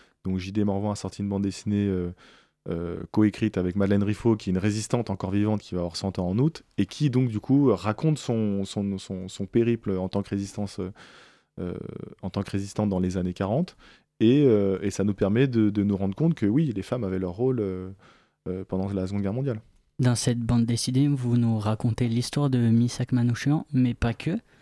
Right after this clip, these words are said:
Speaker 2: Vous nous racontez aussi l'héro-, l'héroïsme dont sont pétris, euh, ces hommes et ces femmes,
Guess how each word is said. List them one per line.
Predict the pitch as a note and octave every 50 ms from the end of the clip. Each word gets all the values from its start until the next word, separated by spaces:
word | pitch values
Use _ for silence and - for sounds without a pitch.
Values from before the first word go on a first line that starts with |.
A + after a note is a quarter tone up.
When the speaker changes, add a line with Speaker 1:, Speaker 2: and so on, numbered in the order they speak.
| _ _ _ _ _ _ _
Speaker 2:
Vous | - A#2+ B2+ C3
nous | B2+ A#2+
racontez | A#2 A#2 A2 - B2+ A2+ D#3 D#3
aussi | D3+ C#3 - - - E3+
l'héro-, | D#3 C#3 C#3+ D3+ D#3 D3 - - C#3+ - -
l'héroïsme | C#3 D3 E3+ F3 D#3 E3 D#3+ D#3 D#3 D#3 D#3+ D#3+ - F3 - - - -
dont | C#3+ C3 C3 B2+ A#2+
sont | - - C3 B2 B2 A#2+ A#2 A#2 A2 -
pétris, | - B2 - - - - B2+ B2+ C3+ C3+
euh, | B2 A2+
ces | - - A#2 A2+ A2 A#2
hommes | A#2 C3 C#3+ B2+
et | A2
ces | - - A#2
femmes, | - - - A#2 C#3 D#3 D3+